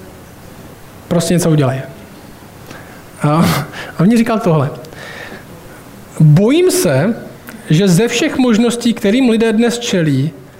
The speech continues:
jenom málo zváží následující. Jak můžu nejvíce efektivně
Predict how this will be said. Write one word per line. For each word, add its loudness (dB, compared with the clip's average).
jenom 4
málo 2
zváží 0
následující. -2
Jak 0
můžu 4
nejvíce 2
efektivně 0